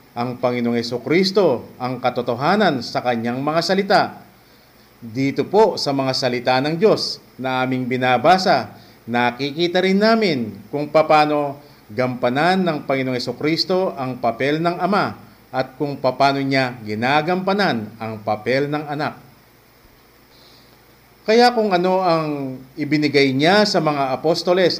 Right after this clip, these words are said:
at mga disipulo sa panahon ng Bagong Tipan, ay katulad po ng ipinagkaloob niya sa amin.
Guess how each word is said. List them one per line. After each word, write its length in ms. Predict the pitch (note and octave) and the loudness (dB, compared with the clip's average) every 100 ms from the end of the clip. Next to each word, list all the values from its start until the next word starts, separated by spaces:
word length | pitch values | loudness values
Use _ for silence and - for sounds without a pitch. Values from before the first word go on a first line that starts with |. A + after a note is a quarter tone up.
| C#3+ | -4
at 160 | C3 | -4
mga 240 | C3 B2+ B2 | -4 -2 -2
disipulo 720 | A#2+ D#3 F#3 A#3 A3+ C#3+ - - - | -2 -2 0 2 2 2 -2 -18 -18
sa 160 | - C3+ | -8 -2
panahon 560 | C#3 C3 B2+ D#3+ F#3 | 0 2 0 0 0
ng 240 | E3 C3+ A#2+ | 0 -2 2
Bagong 320 | C3 C3 C#3+ | 2 2 0
Tipan, 480 | D3+ D3+ G3+ C3+ A2 - - - - | -4 -2 0 0 -6 -12 -20 -20 -6
ay 240 | B2 C3+ | -2 -2
katulad 560 | C3 B2 B2 A#2+ A#2+ G#2+ | 0 -2 0 0 -2 -2
po 320 | F3+ F#3+ D3 | 0 2 0
ng 320 | B2 B2 B2 | -2 -6 -6
ipinagkaloob 960 | B2+ B2 A2+ A#2 A2 G#2+ A2+ A#2 C#3+ D3 | -12 -8 -4 -4 -4 -4 -2 -2 -2 -2
niya 160 | D#3+ | -2
sa 240 | C#3+ C#3 D3+ | 0 0 0
amin. 320 | D#3+ B2 A2 | 0 -4 -6